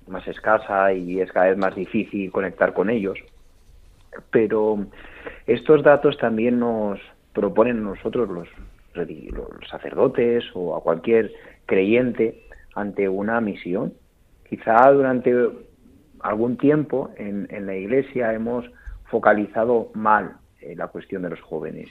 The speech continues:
y hemos ofre-, hemos ofrecido muchos sacramentos, en la iniciación cristiana, primera comunión, confirmación, y con eso creíamos que los jóvenes tenían un encuentro con Cristo, es decir, que tenían fe,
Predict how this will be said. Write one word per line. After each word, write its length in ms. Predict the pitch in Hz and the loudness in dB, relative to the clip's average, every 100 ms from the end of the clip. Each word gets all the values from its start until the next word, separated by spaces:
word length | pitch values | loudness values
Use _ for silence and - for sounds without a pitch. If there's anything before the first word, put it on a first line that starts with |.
| - | -16
y 360 | 85 87 90 | -10 -8 -4
hemos 280 | 92 98 101 | -4 -4 -8
ofre-, 320 | - 98 110 - | -10 -10 -8 -8
hemos 260 | 98 92 | -8 -10
ofrecido 540 | 107 98 - 120 98 82 - _ _ | -10 -10 -6 -4 -4 -8 -16 _ _
muchos 540 | 107 113 110 104 - - | -10 -8 -10 -14 -14 -4
sacramentos, 800 | 90 90 90 151 156 - 147 - _ _ _ _ _ _ - | -2 0 0 0 0 -2 -4 -8 _ _ _ _ _ _ -20
en 120 | - | -20
la 60 | |
iniciación 360 | 80 76 82 78 | -16 -16 -14 -14
cristiana, 500 | - - 117 156 151 | -12 -6 2 2 2
primera 320 | 101 90 85 | -2 -4 -6
comunión, 560 | - 82 87 160 165 160 - - - - | -6 -8 -2 2 2 0 -8 -20 -16 -6
confirmación, 840 | 101 - 95 87 85 131 135 - - - - - | -6 -4 -6 -6 -4 -2 -2 -4 -16 -20 -18 -4
y 120 | 135 | 2
con 160 | 131 131 | 4 2
eso 220 | 139 160 | 2 0
creíamos 720 | 143 127 139 165 123 107 104 | 2 2 4 2 2 -2 -8
que 120 | - | -4
los 140 | 104 98 | -4 -4
jóvenes 480 | - 101 113 143 - - _ - - - - _ | -4 -4 -2 -4 -8 -18 _ -16 -16 -16 -20 _
tenían 540 | 117 110 123 131 139 - | 2 4 2 2 0 -4
un 180 | - 131 | -2 0
encuentro 840 | 139 120 110 123 131 117 104 82 - _ _ - | 2 2 6 6 6 0 0 -2 -8 _ _ -6
con 260 | 90 92 | -2 -2
Cristo, 600 | - 127 185 - - - _ - - - | 0 2 2 0 -12 -12 _ -20 -20 -14
es 60 | |
decir, 280 | 110 - 120 | -10 -2 0
que 80 | 110 | 2
tenían 380 | 104 107 98 95 | 2 0 -2 2
fe, 360 | 147 196 - | 4 4 0